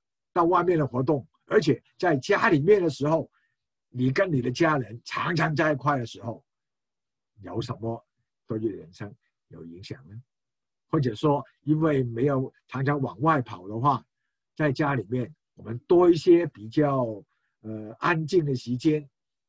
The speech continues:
怎么来面对家人、面对自己、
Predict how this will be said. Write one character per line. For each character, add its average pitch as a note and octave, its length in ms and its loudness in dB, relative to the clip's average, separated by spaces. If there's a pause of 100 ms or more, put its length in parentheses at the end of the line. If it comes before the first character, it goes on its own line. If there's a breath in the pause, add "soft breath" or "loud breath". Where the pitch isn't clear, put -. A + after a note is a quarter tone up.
(260)
怎 A#2 160 -6
么 D#3+ 160 0
来 C3 140 -4
面 F3 360 2
对 D#3 200 2
家 D3 280 0
人、 A#2+ 300 -6 (300)
面 D#3+ 320 2
对 C#3 200 4
自 C#3 220 -4
己、 - 240 -14